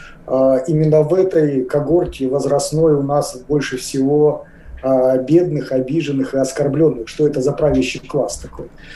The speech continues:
Вот. Скорее, это электорат, вот тот самый демос,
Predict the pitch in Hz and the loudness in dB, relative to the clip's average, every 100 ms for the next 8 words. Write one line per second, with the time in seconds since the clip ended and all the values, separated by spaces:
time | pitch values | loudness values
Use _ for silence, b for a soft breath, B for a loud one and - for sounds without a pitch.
0 | B B 123 117 - 165 202 208 196 190 | B B -6 -4 0 4 4 4 4 4
1 | 190 190 185 220 214 - _ - 143 170 | 2 0 0 0 -2 -6 _ -12 -6 -2
2 | 165 - 156 151 135 175 190 143 - - | -2 0 0 0 0 0 0 -2 -8 -14
3 | - | -18